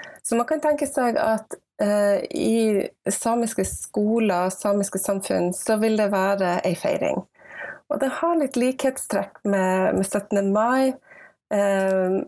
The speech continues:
men det er ikke det samme, det er noen viktige forskjeller.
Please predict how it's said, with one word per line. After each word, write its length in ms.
men 220
det 260
er 180
ikke 160
det 120
samme, 420
det 100
er 100
noen 220
viktige 300
forskjeller. 600